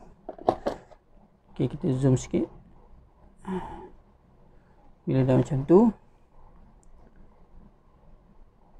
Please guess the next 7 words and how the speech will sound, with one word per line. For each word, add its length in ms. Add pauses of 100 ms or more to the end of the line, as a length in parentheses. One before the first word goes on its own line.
(760)
Okey, 160 (240)
uh, 560 (160)
kita 240
tutup. 480 (1400)
Macam 140 (100)
tu, 80 (240)
kita 320